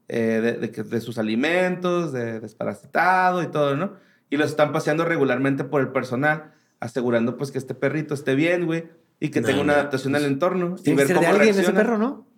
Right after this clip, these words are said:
Speaker 1: Están tratando de ver cómo reacciona con las personas para ver si lo dan en adopción, güey, o si llega alguien a
Speaker 3: No, pero, o sea,
Speaker 1: reclamar.
Speaker 3: ¿cómo llegó ahí? Tiene que ser de alguien.
Speaker 1: Pues yo creo,
Speaker 3: No
Speaker 1: güey.
Speaker 3: salió de la nada en
Speaker 2: Ajá,
Speaker 3: la
Speaker 2: está
Speaker 3: Ciudad de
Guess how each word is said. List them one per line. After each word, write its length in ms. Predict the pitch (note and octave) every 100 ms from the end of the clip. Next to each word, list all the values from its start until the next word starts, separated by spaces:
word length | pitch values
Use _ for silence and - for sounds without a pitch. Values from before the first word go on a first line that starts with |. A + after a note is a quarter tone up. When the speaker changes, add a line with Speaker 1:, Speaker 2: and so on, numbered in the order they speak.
| -
Speaker 1:
Están 220 | C#3 C#3+
tratando 340 | E3 E3+ F3+
de 80 | D#3+
ver 140 | D3+
cómo 180 | D3+ F3
reacciona 380 | F3+ E3 D#3+ E3
con 100 | F3
las 120 | E3
personas 400 | - C3+ F3+ F3+
para 160 | F3 C#3
ver 120 | B2+
si 120 | B2+
lo 60 | C#3
dan 120 | C3
en 100 | C#3
adopción, 460 | C#3+ A#2 - D#3+ E3
güey, 140 | D3+ C#3
o 80 |
si 140 | B2+ B2
llega 180 | A#2+ A#2+
alguien 140 | B2
a 40 | F3
Speaker 3:
No, 60 |
pero, 100 | G3
o 40 | E3+
sea, 160 | D3
Speaker 1:
reclamar. 60 | E3
Speaker 3:
¿cómo 140 | E3 F3
llegó 220 | C#3+ C#3
ahí? 160 | D3
Tiene 160 | F3+ E3+
que 60 | -
ser 120 | D3+
de 60 | D3
alguien. 300 | F3+ E3+ C#3 - _
Speaker 1:
Pues 160 | C3+ A2+
yo 140 | A2
creo, 160 | C3 F#3+
Speaker 3:
No 60 |
Speaker 1:
güey. 120 | G#3+
Speaker 3:
salió 200 | G#3+ C#3 C#3+
de 40 |
la 140 | C#3
nada 440 | G2+ G#2 C#3+ C#3+ C3+
en 60 |
Speaker 2:
Ajá, 340 | A2+ A2 A#2 B2+
Speaker 3:
la 60 |
Speaker 2:
está 40 | B2+
Speaker 3:
Ciudad 80 |
de 60 | B2